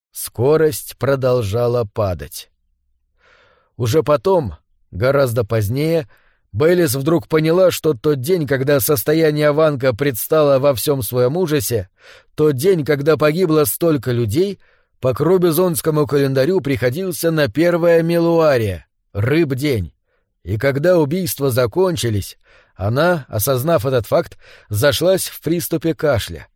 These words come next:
ближайшем подобии безутешного смеха.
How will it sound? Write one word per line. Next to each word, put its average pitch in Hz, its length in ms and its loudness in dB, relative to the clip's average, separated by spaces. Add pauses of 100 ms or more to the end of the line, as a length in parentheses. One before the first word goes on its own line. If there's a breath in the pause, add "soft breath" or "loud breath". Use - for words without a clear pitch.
(400)
ближайшем 127 920 0
подобии 143 580 -2
безутешного 123 960 -2
смеха. 95 640 -8